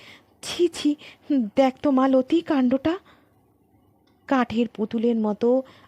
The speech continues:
আড়ষ্ট পুটির হাত ধরে ততক্ষণে লতিকা বলছে, চল চল পুটি, তোকে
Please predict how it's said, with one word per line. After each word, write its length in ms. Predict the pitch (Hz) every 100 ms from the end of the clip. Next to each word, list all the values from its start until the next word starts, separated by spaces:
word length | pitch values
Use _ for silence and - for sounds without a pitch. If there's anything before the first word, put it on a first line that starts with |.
| -
আড়ষ্ট 540 | 233 233 254 - -
পুটির 460 | 240 - 226 269 285
হাত 360 | 226 220 220 208
ধরে 240 | 220 226 247
ততক্ষণে 720 | 220 - 214 - 220 214 220 - - _ 208
লতিকা 460 | 208 185 185 196
বলছে, 480 | 170 175 180 - 180 _ _ _ _ _ -
চল 240 | 294 262 254
চল 220 | 269 247
পুটি, 340 | - 233 349 - _ _ - 254
তোকে 300 | 302 302 330